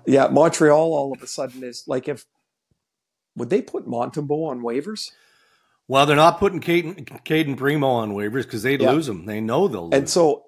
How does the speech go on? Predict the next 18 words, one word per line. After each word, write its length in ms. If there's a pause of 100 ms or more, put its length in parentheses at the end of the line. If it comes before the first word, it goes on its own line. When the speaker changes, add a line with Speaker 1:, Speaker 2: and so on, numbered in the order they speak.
(100)
Speaker 2:
him. 300
Yeah. 80 (380)
Speaker 1:
I, 100
I, 120 (100)
if, 160
so 320
if 120
you're 160
Tampa, 500
now 280
all 220
of 80
a 40
sudden 300
you 100
look, 260
you 120
say, 280